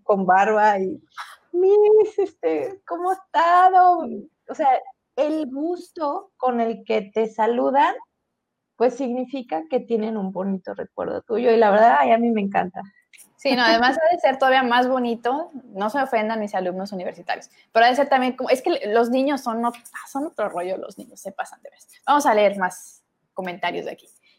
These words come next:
Speaker 2: Dice Teresa Aguilar, ya te volvemos a perder, Mariana, pero ahorita regresas. Dice, <clears throat> "La semana pasada impartí un taller de salud mental y de entrada los docentes se sintieron ofendidos con el título, ya que al pedir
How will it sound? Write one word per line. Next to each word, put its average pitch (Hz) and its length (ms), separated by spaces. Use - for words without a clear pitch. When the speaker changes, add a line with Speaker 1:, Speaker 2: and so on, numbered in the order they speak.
Speaker 2:
Dice 285 260
Teresa 254 320
Aguilar, 240 280
ya 254 100
te 262 80
volvemos 240 240
a 220 80
perder, 208 220
Mariana, 185 300
pero 185 140
ahorita 190 200
regresas. - 360
Dice, 214 400
<clears throat> 262 640
"La 247 140
semana 294 360
pasada 254 500
impartí 220 440
un 240 100
taller 208 360
de 220 100
salud 196 300
mental 208 500
y 214 60
de 214 80
entrada 226 280
los 254 160
docentes 214 520
se 240 80
sintieron 208 460
ofendidos 202 460
con 190 120
el 185 120
título, 202 480
ya 233 140
que 233 80
al 285 120
pedir 220 360